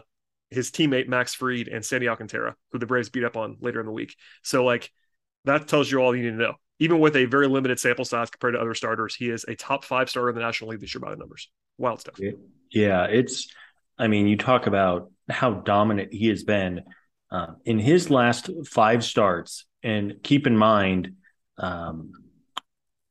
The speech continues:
Speaker 2: two of these were against the Mets, and one was against Houston, and one was against Saint Louis. So you're talking about three of maybe the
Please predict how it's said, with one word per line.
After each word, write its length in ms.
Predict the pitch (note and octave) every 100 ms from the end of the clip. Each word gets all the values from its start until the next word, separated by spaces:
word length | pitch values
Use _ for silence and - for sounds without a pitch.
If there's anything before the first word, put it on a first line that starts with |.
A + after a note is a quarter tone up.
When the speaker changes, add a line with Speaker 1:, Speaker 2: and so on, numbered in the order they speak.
| _
Speaker 2:
two 280 | - F#3 F#3+
of 100 | A#2
these 280 | A2 G#2 G2
were 160 | G#2+
against 380 | G#2 G#2 G#2 G2+
the 80 | G#2+
Mets, 580 | G2 F#2+ E2+ - - - _ -
and 240 | G2+ G#2
one 260 | A#2+ C3+ C#3+
was 180 | B2+
against 380 | A2+ A2 G#2+ -
Houston, 680 | B2 A#2 - G2 F2+ F#2 - _
and 220 | G2+ G2+
one 280 | G#2 B2+ C#3
was 180 | B2 G#2+
against 380 | A2 G#2 G2 -
Saint 280 | A2+ G2 -
Louis. 540 | G2 E2+ - - - -
So 260 | - -
you're 100 | B2
talking 520 | A#2+ B2 A#2+ - B2+
about 240 | A2+ F#2+ - _
three 580 | B2+ A#2+ C3 B2+ C3 C3 - - - _
of 140 | G2+
maybe 240 | A2+ A#2 A2+
the 240 | G2+ G2